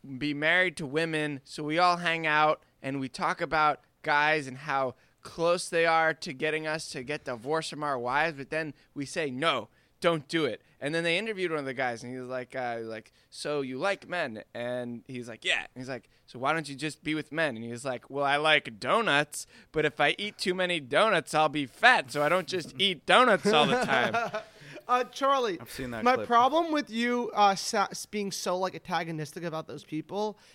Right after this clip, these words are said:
Speaker 2: is, like, what you don't understand is wh-, while you were going to Jewish sleepaway camp, that's where my parents would send me, my Catholic friends every summer <laughs> to gay conversion camp. <laughs>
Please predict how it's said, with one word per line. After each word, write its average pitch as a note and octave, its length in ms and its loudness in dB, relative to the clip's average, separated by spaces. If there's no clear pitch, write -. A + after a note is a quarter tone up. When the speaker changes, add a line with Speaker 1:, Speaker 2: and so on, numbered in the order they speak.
Speaker 2:
is, G3+ 160 4
like, F3+ 100 -4
what F3 60 -2
you F#3+ 80 -2
don't C4+ 140 2
understand G3 520 -4
is A#3 200 -2
wh-, F3 240 -2
while F3+ 120 0
you F#3+ 220 0
were C#4 40 -2
going A#3 200 0
to F3 80 -2
Jewish F#3+ 480 2
sleepaway G#3 420 2
camp, C#4 300 0
that's C#4 280 4
where D#4 160 8
my A3+ 340 4
parents G3 420 2
would F#3 120 -6
send F#3 440 2
me, C4 240 4
my G3+ 140 2
Catholic - 480 -2
friends F3+ 300 2
every E3+ 200 0
summer E3+ 400 2
<laughs> - 100 -20
to B3+ 300 4
gay G#3+ 280 8
conversion G#3+ 580 2
camp. F3 340 -4
<laughs> - 240 -8